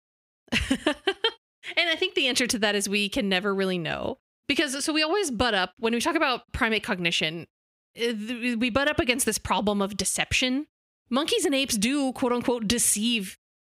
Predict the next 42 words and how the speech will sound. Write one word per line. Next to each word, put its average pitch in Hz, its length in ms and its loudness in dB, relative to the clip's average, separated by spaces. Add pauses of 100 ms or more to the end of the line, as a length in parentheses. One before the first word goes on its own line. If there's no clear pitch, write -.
(120)
each 226 180 0
other. - 420 -2
Like, 202 300 0
so 226 160 0
for 254 160 0
instance, 226 440 0
there 208 460 0
was 202 200 0
a 185 40 0
female 262 280 0
baboon 202 440 0
who 262 140 0
was 208 140 0
seen 208 200 0
grooming 220 300 0
a 214 60 2
male 180 240 2
who 202 160 0
had 202 100 0
recently 196 360 -2
killed 190 200 0
an 175 80 -2
antelope. 165 480 -2 (560)
And 226 160 2
when 226 120 0
the 214 60 0
male 226 300 0
laid 214 240 0
down 214 360 2
to 202 100 0
accept - 340 0
the 208 60 0
grooming, 170 460 0
she 180 220 2
snatched - 360 2
the 240 60 2
baboon 190 360 0
and 175 160 0
ran 185 140 2
away 160 160 -2
with - 140 -6
it. - 100 -12